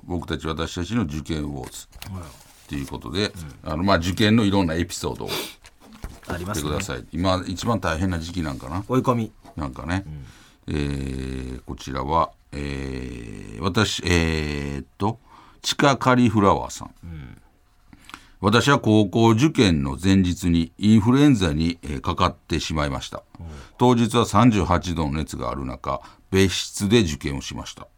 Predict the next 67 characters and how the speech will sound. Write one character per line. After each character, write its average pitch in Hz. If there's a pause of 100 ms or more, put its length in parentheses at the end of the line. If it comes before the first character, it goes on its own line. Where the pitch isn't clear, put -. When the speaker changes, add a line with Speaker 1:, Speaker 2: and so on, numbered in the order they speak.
(380)
Speaker 2:
う -
ん。 87
Speaker 1:
無 104
事 101
第 87
一 87
志 107
望 101
校 78
に 73
合 80
格 73
す -
る 80
こ 80
と 73
が 69
で 67
き -
て 69
本 85
当 87
に 85
良 80
か 73
っ 65
た 64
の 65
で 65
す -
が、 76 (380)
え 78
ー、 -
今 120
年 117
受 80
験 80
す -
る 80
皆 71
さ 73
ん 65
は 67
く 92
れ 90
ぐ 85
れ 85
も 69
体 76
調 71
管 73
理 67
に 85
は 73
気 -
を 71
つ -
け 65
て 65
い 64
た 57
だ -
き -
た -
い -
で -
す。 -